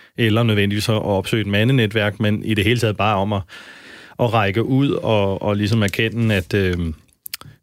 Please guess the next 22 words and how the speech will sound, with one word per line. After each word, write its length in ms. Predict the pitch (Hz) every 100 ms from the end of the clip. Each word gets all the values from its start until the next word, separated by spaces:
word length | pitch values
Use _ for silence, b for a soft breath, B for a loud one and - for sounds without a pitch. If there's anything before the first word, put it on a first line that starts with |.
| -
hvis 160 | 98
jeg 80 | 98
kunne 120 | 110
fikse 240 | 95 113 -
det 80 | 107
her 100 | 98
selv, 260 | 104 98
så 100 | 110
havde 120 | 104
jeg 80 | 101
nok 160 | 90 -
gjort 280 | 107 90 107
det 80 |
for 100 | -
længe 220 | 98 92 98
siden, 320 | 95 90 95
så 80 | 98
havde 220 | 90 90
jeg 100 | 95
det 60 | 90
allerede 340 | 85 90 87
bedre. 300 | 82 82 90